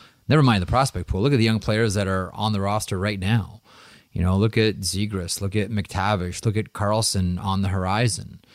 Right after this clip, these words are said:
Like, you're starting to see, you know, the route that's gonna lead to the fruit here for the Anaheim Ducks. When they finally arrive there,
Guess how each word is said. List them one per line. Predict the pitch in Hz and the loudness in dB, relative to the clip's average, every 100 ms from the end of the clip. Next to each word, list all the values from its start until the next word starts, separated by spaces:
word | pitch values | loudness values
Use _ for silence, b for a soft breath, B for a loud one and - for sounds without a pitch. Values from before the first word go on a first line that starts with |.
| B B B | B B B
Like, | 92 98 80 - - | 0 0 0 -10 -20
you're | 82 60 52 50 117 127 | -16 -16 -16 -6 2 2
starting | - 123 127 | 4 4 4
to | 113 | 4
see, | - 117 107 104 101 | 2 2 4 4 2
you | 98 | 2
know, | 98 101 | 2 2
the | 98 | 2
route | 95 120 131 | 2 4 4
that's | - 95 | 0 -2
gonna | 110 98 | 0 2
lead | 104 107 | 2 0
to | |
the | 95 95 | -2 -2
fruit | - 131 | 0 0
here | 104 92 | 0 -2
for | - | -2
the | 92 92 | -4 -4
Anaheim | 95 95 90 87 82 | -2 -2 -2 -2 0
Ducks. | 117 107 - B B B B | 0 0 -4 B B B B
When | 113 113 | 4 4
they | 110 | 4
finally | - 120 135 123 110 | 2 2 2 2 2
arrive | 98 101 117 131 95 | 2 2 2 0 -2
there, | 92 90 90 | -4 -4 -6